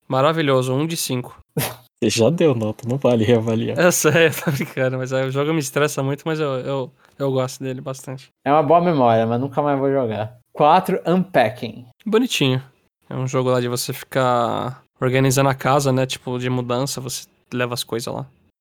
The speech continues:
Speaker 3: Eu acho que o Jeff, ele falou já no checkpoint.
Speaker 2: É, minha esposa gostou.
Speaker 3: Que eu não joguei.
Speaker 2: Ela só não
Speaker 3: Cinco.
Speaker 2: sabia, ela só não sabia o que que era um co-, o formato de um controle de GameCube, Chapéu.
Speaker 1: <laughs> Então, saiu notícias aí que a galera não sabia o que era a referência de GameCube. O GameCube já ficou esquecido, assim, pra muita gente.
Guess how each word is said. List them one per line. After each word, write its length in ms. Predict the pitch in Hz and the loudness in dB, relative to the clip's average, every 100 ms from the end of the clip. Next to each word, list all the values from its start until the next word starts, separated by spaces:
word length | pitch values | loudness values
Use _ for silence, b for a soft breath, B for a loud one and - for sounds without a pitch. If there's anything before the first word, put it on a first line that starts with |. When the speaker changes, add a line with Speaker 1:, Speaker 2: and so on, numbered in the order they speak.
| _ | _
Speaker 3:
Eu 80 | 139 | -2
acho 180 | 131 - | 0 0
que 60 | 175 | 2
o 300 | 156 147 135 | 4 4 4
Jeff, 320 | 123 151 156 | 4 4 2
ele 80 | 156 | -2
falou 340 | - 156 143 | 2 4 6
já 80 | 139 | 4
no 100 | 135 | 0
checkpoint. 760 | 120 131 - 120 107 113 131 131 _ - | -6 -8 -4 -2 -2 -6 -12 -16 _ -8
Speaker 2:
É, 160 | 123 123 | -4 -2
minha 100 | 123 | -4
esposa 320 | - 123 139 | -4 0 2
gostou. 400 | 131 - - 117 _ _ | 0 -2 -8 -10 _ _
Speaker 3:
Que 100 | 135 | -2
eu 80 | 127 | 0
não 120 | 127 | 2
joguei. 380 | 147 131 107 - _ _ _ _ - 190 | 2 2 -2 -8 _ _ _ _ -4 2
Speaker 2:
Ela 140 | 175 | 2
só 120 | 127 | 4
não 60 | 135 | 2
Speaker 3:
Cinco. 0 | |
Speaker 2:
sabia, 380 | - 135 143 - - | 4 6 6 4 2
ela 140 | 143 135 | 2 4
só 200 | - 135 | 2 0
não 80 | |
sabia 300 | 139 139 127 | 2 0 0
o 40 | 135 | -2
que 100 | - | 0
que 80 | 156 | 0
era 80 | |
um 40 | 147 | 0
co-, 120 | - 147 | -4 -6
o 20 | |
formato 360 | 147 143 135 139 | 0 0 2 2
de 80 | |
um 40 | 139 | 2
controle 340 | 143 143 143 | 0 2 0
de 80 | 135 | 2
GameCube, 500 | 139 139 135 131 127 | 2 0 0 -2 -4
Chapéu. 360 | - 135 - 127 _ _ - | -6 -8 -10 -12 _ _ 0
Speaker 1:
<laughs> 440 | 175 117 - - 180 | 2 2 -2 -4 0
Então, 360 | 190 214 175 | 2 4 4
saiu 240 | 147 160 165 | 4 2 4
notícias 440 | 185 - 165 - | 2 0 -4 0
aí 120 | 143 | -2
que 100 | 143 | -2
a 40 | 156 | 0
galera 300 | 151 147 151 | 2 2 2
não 140 | 147 | -2
sabia 400 | - 156 135 151 | -2 -2 0 -2
o 20 | |
que 120 | 151 127 | -2 -2
era 220 | 123 123 | 0 -2
a 300 | 117 113 123 | -4 -4 -6
referência 500 | 123 - 123 123 131 | -6 -6 -4 -4 -4
de 60 | 127 | -4
GameCube. 480 | 123 - 123 120 | -4 -4 -6 -6
O 180 | 127 127 | -8 -6
GameCube 340 | 123 131 - 135 | -4 -4 -6 -4
já 100 | 139 | -4
ficou 160 | - | -4
esquecido, 540 | 131 - 156 - 147 147 | -6 -6 -8 -6 -6 -6
assim, 240 | 131 135 | -6 -8
pra 140 | 131 | -6
muita 200 | 127 131 | -6 -6
gente. 400 | 131 123 131 - | -6 -8 -10 -16